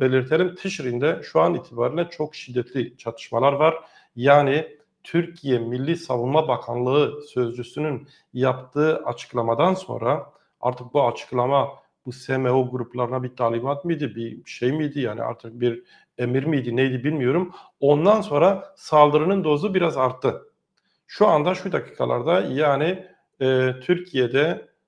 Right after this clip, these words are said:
ve Suriye'de saat on beş otuz hemen hemen ve orada çok şiddetli çatışmalar var. Haber, haber ajansı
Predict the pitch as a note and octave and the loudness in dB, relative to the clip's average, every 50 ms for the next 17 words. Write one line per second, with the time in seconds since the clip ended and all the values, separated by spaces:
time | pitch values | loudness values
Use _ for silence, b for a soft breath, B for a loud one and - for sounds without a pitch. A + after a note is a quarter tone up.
0 | _ _ _ _ _ _ _ _ _ - C3 C#3+ C#3 C3+ C#3 - - E3+ E3+ E3 | _ _ _ _ _ _ _ _ _ -2 0 0 0 0 -2 -4 0 0 0 0
1 | D#3 C#3 C3 B2+ D3 E3 E3+ E3+ - - C3+ C#3+ D3+ D3 - - D#3 D3 D#3 D#3 | 0 -2 0 0 0 0 0 -2 -2 2 2 2 2 0 -2 -2 0 0 2 2
2 | C#3+ C3+ A#2+ A2+ - - - _ _ _ - C3 C3 - D#3 C3 A#2+ A#2 A2+ A2+ | 0 -2 -2 -4 -6 -14 -20 _ _ _ -4 -4 -4 -4 -8 -6 -4 -4 -4 -4
3 | A2 A2+ A#2 B2+ D3+ F3 F#3 F3 B B B B B B B - B2+ A#2+ C#3 D3 | -4 -4 -2 0 0 0 0 -2 B B B B B B B -8 0 2 4 4
4 | D3 - - F3+ F#3+ F#3 D3 B2 C3+ D#3 E3+ - - - - - - - F3 F3 | 4 4 2 4 4 4 4 4 2 -2 -2 -4 -6 -12 -20 -12 -6 -4 -4 -4
5 | F3+ - - - C3+ B2 C3 B2+ B2+ - - C#3+ - C#3+ C3 C3+ - - C3+ C3 | -6 -14 -14 -14 -10 -8 -8 -8 -8 -10 -18 -14 -10 -10 -10 -10 -12 -10 -6 -2
6 | C3+ C3+ C3+ B2+ D#3 E3+ E3+ - - - - C3+ D3 D#3 D#3 D3 - - - C3 | -2 -2 0 0 -2 -2 -2 -4 -8 -6 -2 2 2 2 2 0 -4 -8 -6 -4
7 | E3 F3 F3 C#3 C3+ C#3+ C3+ B2+ - - - E3 F3+ F3+ F3+ F3+ | -2 -2 -2 -2 -4 -6 -8 -8 -10 -6 -2 -2 -2 -2 -4 -10